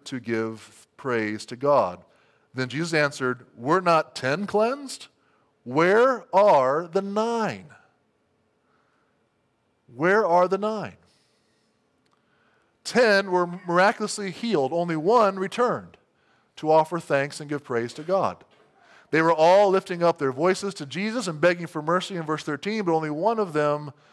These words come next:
has returned, lifting up his voice to praise God, and has come now to honor Jesus for actually being merciful and gracious to him.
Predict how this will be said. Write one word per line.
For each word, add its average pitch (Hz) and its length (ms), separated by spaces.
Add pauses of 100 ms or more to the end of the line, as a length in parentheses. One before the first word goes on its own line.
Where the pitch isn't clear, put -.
(680)
has 139 240
returned, 143 640
lifting 143 320
up 135 160
his 123 160
voice 127 300
to 127 100
praise 127 360
God, 113 560 (1300)
and 123 460
has 123 280
come 127 260
now 120 200
to 120 120
honor 120 300
Jesus 104 420
for - 140
actually 113 340
being 135 360
merciful 90 500 (840)
and 104 240
gracious 98 400
to 98 160
him. 80 100